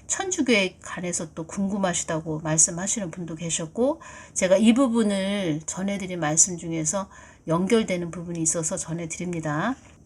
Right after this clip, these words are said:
"성모 마리아가 모든 것을 주관하고 주장하는 곳으로, 나의 뜻과 전혀 상관없는 곳으로 만드는 장소가 되었다."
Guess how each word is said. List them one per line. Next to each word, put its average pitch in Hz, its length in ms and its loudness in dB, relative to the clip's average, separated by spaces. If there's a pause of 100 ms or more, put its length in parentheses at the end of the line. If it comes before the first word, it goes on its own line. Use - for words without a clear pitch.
(680)
"성모 285 400 8
마리아가 208 560 8
모든 196 360 2
것을 196 260 -2
주관하고 190 680 2
주장하는 196 720 2
곳으로, 170 640 0
나의 170 360 -2
뜻과 262 300 0
전혀 202 560 2
상관없는 214 880 0
곳으로 170 520 -4
만드는 180 760 -2
장소가 175 760 -2
되었다." 160 960 -4